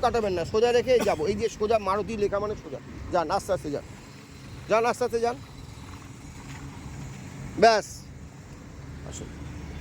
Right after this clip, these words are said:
আজকে আমরা বাদিকের মাপ দেখাচ্ছি, কিভাবে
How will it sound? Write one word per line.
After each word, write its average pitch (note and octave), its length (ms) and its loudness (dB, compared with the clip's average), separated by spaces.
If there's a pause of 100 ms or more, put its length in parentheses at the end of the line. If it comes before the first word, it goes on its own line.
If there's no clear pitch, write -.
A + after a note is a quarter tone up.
(1500)
আজকে F#3 240 10 (200)
আমরা E3+ 160 8 (120)
বাদিকের D#3 440 6
মাপ D3+ 140 6 (120)
দেখাচ্ছি, C#3+ 380 -2 (140)
কিভাবে D#3 300 6